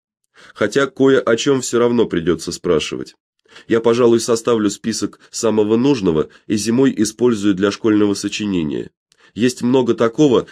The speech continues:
что очень хорошо подойдёт для сочинения". "Ты любишь школу, Том?" "По-моему, школа просто необходимость, с которой приходится мириться.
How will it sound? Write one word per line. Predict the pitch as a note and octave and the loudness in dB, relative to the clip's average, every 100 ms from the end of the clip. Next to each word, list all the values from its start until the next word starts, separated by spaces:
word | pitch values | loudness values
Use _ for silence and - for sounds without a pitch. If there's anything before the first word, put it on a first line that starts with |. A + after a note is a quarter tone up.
| - | -14
что | - A#2 | -4 -2
очень | - A#2+ A#2+ G#2+ | 2 0 0 -4
хорошо | A2 A2 A#2 A2 | 0 0 0 -2
подойдёт | G2 G2+ G2+ F2 | 0 0 0 0
для | D2+ F2 | -2 -4
сочинения". | F#2+ - G2+ E2 C2+ B1 - _ _ _ _ _ _ _ _ _ _ _ - | -4 -6 -4 -4 -4 -8 -10 _ _ _ _ _ _ _ _ _ _ _ -6
"Ты | E2 E2 - | -4 -4 -6
любишь | - A2 A#2+ E2+ | -2 0 0 -4
школу, | - - E2+ C#2 B1+ _ | -6 -4 0 0 -4 _
Том?" | F2 D2 C2+ _ _ _ _ _ _ _ _ _ _ _ _ _ _ _ _ | -4 -4 -6 _ _ _ _ _ _ _ _ _ _ _ _ _ _ _ _
"По-моему, | - D#3 F#3 D3 | 0 4 4 4
школа | - D3 C3+ | 2 2 4
просто | B2+ C3+ - | 4 0 0
необходимость, | C3 C3 - C3 C3 D3 A2+ - | 0 0 0 -2 0 2 0 -4
с | - | -4
которой | A2+ A#2+ A#2+ | -2 2 2
приходится | A2 A2+ B2 A2+ A2 - | 0 0 0 0 -2 -2
мириться. | A2+ A#2+ A2+ F2 - D2 | -2 0 0 -2 -6 -8